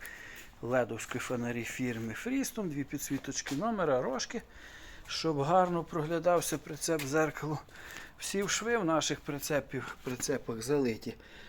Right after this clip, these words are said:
шовним герметиком, як зсередини, так назовні, тобто водичка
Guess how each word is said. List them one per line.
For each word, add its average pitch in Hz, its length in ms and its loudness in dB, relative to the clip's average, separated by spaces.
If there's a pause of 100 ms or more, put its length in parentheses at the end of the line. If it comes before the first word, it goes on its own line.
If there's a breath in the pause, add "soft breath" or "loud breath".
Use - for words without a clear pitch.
(140 loud breath)
шовним 117 480 4
герметиком, 175 720 2 (120)
як 143 440 0 (440 loud breath)
зсередини, 180 920 6
так 147 160 10 (100)
назовні, 147 680 8
тобто - 280 4
водичка 143 720 4